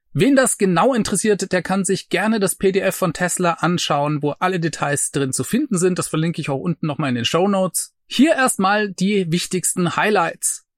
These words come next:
Tesla generiert weiterhin sehr viel Cash. Der sogenannte freie Cashflow, der lag bei drei Komma drei Milliarden U-S-Dollar und hat damit die Erwartungen der Börse bei Weitem übertroffen. Die hatten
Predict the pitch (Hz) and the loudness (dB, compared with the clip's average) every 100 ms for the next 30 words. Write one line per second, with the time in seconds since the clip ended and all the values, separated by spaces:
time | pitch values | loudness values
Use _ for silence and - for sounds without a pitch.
0 | _ _ _ _ - 254 254 254 214 208 | _ _ _ _ 0 0 2 0 2 0
1 | 180 208 311 - - 135 156 240 226 165 | 2 2 0 -4 -8 -2 0 0 0 2
2 | 185 214 - - 165 160 - 170 170 - | 2 0 -2 0 0 0 -2 0 0 0
3 | - 185 - - - _ _ _ - 180 | -2 -2 -2 -4 -8 _ _ _ 0 4
4 | 233 240 233 214 - - 160 277 214 214 | 4 4 4 2 2 0 2 2 0 -2
5 | - 196 185 175 165 165 151 143 - 147 | 0 0 2 2 0 0 -2 -2 -2 0
6 | 208 - 175 160 156 190 214 190 156 165 | 0 0 0 0 2 2 2 2 2 2
7 | 170 160 156 - 202 - 165 165 160 175 | 0 0 0 0 -2 -2 2 2 2 0
8 | - 180 - - 151 196 170 175 165 190 | -2 -4 -4 -4 -2 -2 -2 -2 -2 0
9 | 190 175 165 147 180 196 180 156 139 143 | 0 2 0 0 -2 -2 0 0 0 0
10 | - 254 185 185 190 196 202 175 165 175 | 0 -2 0 -2 -2 -2 -2 0 -2 -2
11 | 170 160 | -4 -6